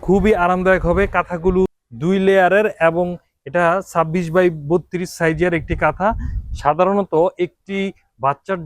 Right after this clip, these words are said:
জন্য ছাব্বিশ বত্রিশ সাইজের কাঁথার বড় এবং ছোট প্রয়োজন হয় না। ছাব্বিশ বত্রিশ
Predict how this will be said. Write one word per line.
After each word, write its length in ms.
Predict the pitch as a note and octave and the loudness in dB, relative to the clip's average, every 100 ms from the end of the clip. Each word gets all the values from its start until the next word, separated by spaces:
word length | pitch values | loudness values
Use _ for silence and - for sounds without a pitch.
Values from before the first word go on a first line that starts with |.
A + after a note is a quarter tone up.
| D3 | -2
জন্য 260 | G3 E3 C#3+ F3+ - _ _ | 0 0 0 -2 -4 _ _
ছাব্বিশ 400 | D3 D#3 F3 F3+ - D3+ | -4 -4 -4 -6 -8 -4
বত্রিশ 380 | F3+ - F3+ E3+ | -4 -4 -6 -4
সাইজের 300 | E3+ E3 E3+ | -4 -2 -4
কাঁথার 340 | - E3 - D#3+ B2+ A#2+ | -2 -4 -2 -6 -2 0
বড় 180 | D#3 F3 F3+ D3 | 4 4 2 0
এবং 140 | C#3+ C#3+ - | -2 -6 -6
ছোট 160 | E3 E3+ E3+ | -6 -4 -4
প্রয়োজন 300 | F3+ E3+ F3 | -2 0 0
হয় 200 | C#3 D3 | 0 -2
না। 60 | F#3+ - _ _ - | -2 -6 _ _ -6
ছাব্বিশ 320 | D3+ D#3+ E3 D3+ | -4 -4 -6 -4
বত্রিশ 360 | E3+ F3 E3 | -4 -2 -6